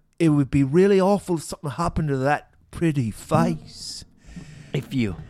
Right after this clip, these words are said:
Speaker 2: lost your face. God, he's so
Speaker 1: Uh,
Speaker 2: good.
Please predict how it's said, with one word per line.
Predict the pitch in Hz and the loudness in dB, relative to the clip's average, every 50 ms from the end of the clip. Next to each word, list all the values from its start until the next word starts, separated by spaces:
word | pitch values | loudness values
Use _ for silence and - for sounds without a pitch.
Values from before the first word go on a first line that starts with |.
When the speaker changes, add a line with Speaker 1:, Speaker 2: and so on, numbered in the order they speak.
| - - - - - - - - - - - - - - - - - - - - - - - - _ _ - - _ _ _ _ _ - | -18 -20 -20 -20 -20 -20 -20 -20 -20 -20 -20 -20 -20 -20 -20 -20 -20 -20 -20 -20 -20 -20 -20 -20 _ _ -20 -20 _ _ _ _ _ 2
Speaker 2:
lost | 139 175 185 175 - - | 4 6 6 6 4 2
your | 180 165 | -2 -4
face. | 143 - - - 190 185 190 190 165 147 - - - - - - - - - - _ _ _ _ _ _ _ _ _ | -6 -8 -8 -6 -4 -4 -2 -4 -4 -6 -10 -10 -10 -10 -12 -12 -14 -16 -18 -20 _ _ _ _ _ _ _ _ _
God, | 147 156 165 156 131 | -6 -4 -4 -4 -4
he's | 190 156 | -4 -6
so | 139 135 | -6 -6
Speaker 1:
Uh, | 127 | -8
Speaker 2:
good. | 123 123 117 104 - - | -12 -14 -16 -18 -18 -20